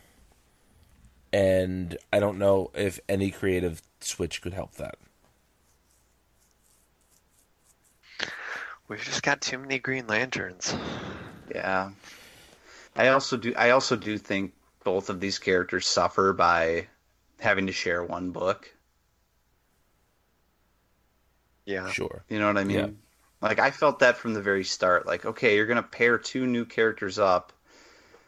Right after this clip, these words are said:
Speaker 3: and I kind of feared the whole time that neither of them would get their due, you know?
Speaker 1: Yeah.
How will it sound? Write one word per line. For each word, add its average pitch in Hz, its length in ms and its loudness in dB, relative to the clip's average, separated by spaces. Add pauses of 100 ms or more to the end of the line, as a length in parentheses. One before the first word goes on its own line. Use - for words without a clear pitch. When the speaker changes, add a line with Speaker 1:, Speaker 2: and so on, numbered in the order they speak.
(480)
Speaker 3:
and 98 160 -2
I 92 140 4
kind 110 340 0
of 101 80 -4
feared 104 420 -2
the 107 100 -4
whole 101 180 -4
time 90 420 -2
that 90 140 -6
neither 92 320 -2
of 92 80 -8
them 87 180 -6
would 90 160 -10
get 87 320 -2 (920)
their 87 220 0
due, 90 420 -6 (280)
you 101 120 -8
know? 95 260 0
Speaker 1:
Yeah. - 220 -2